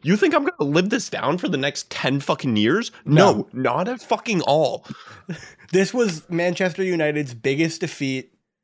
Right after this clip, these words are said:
Speaker 2: in the history of the
Speaker 1: Ever.
Speaker 2: Premier League. It was their biggest defeat to Liverpool since eighteen ninety-five.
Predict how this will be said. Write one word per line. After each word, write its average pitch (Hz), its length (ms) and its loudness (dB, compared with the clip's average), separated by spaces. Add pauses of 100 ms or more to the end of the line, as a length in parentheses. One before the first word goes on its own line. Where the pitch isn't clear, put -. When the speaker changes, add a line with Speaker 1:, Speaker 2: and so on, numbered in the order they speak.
(440)
Speaker 2:
in 131 120 -2
the 127 80 0
history 143 240 2
of 143 80 2
the 139 80 2
Speaker 1:
Ever. 98 40 -4
Speaker 2:
Premier 120 300 -2
League. 110 300 -4 (360)
It 143 160 -2
was 139 300 -4
their 143 160 0
biggest 156 360 -2
defeat 147 340 -4
to 147 100 -6
Liverpool 131 480 -4
since 123 280 -8 (100)
eighteen 170 840 0
ninety-five. 135 1300 0